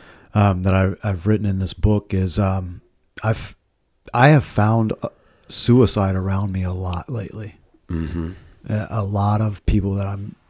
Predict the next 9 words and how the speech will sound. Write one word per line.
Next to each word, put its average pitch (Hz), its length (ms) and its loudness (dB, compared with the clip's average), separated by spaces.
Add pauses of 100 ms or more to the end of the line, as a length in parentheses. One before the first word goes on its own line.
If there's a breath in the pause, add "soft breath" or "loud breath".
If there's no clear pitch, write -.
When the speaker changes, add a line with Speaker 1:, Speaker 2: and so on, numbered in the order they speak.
Speaker 1:
I 98 480 -4
love 104 580 -2
deeply 101 520 -4 (120)
in 104 100 -4
my 92 180 -4
life. 85 420 -10
Speaker 2:
Yeah. 58 120 -16 (880 soft breath)
Speaker 1:
And, 101 360 2
um, 101 380 -2